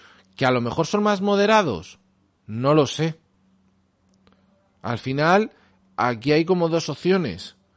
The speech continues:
Que, que, que el ejemplo yo sé que no es muy bueno. O te mueres en, instantáneamente y no hay dolor,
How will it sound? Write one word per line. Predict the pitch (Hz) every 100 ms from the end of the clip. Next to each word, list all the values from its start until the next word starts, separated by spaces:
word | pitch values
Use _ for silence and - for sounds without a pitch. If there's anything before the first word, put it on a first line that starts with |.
| _ _ _ _ - - -
Que, | - 104 90 _
que, | 110 92
que | -
el | 104
ejemplo | 90 113 113
yo | 156 135
sé | 131
que | 113
no | 113
es | 101
muy | 107
bueno. | 127 220 135 82 _ _ _ _ _ _ _ _ _ _ _ _ -
O | 104
te | 113
mueres | 131 165 180
en, | 180 180
instantáneamente | - 160 175 175 185 202 240 240 254 -
y | -
no | 139 160
hay |
dolor, | 170 196 226 254 -